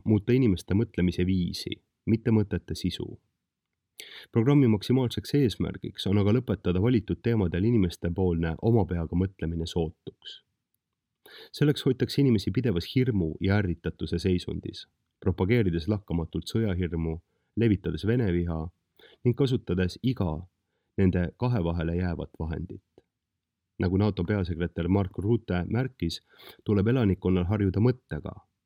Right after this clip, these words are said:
et neid ootavad tuleviku sees samasugused kannatused, nagu nende esivanemaid Esimese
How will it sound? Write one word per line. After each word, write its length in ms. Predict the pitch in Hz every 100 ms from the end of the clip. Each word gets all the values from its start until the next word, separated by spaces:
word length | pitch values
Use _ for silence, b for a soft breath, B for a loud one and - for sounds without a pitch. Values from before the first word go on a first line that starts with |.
| _ _ _ -
et 140 | 87 -
neid 140 | 98
ootavad 460 | 110 113 123 117 -
tuleviku 560 | 123 107 80 78 - 82
sees 300 | 82 80 -
samasugused 720 | 113 123 117 101 92 85 -
kannatused, 720 | 87 85 78 - 78 73 - _ _ _ _ -
nagu 160 | 87 85
nende 240 | 85 95
esivanemaid 680 | 107 95 87 82 80 78 -
Esimese 480 | 110 117 92 87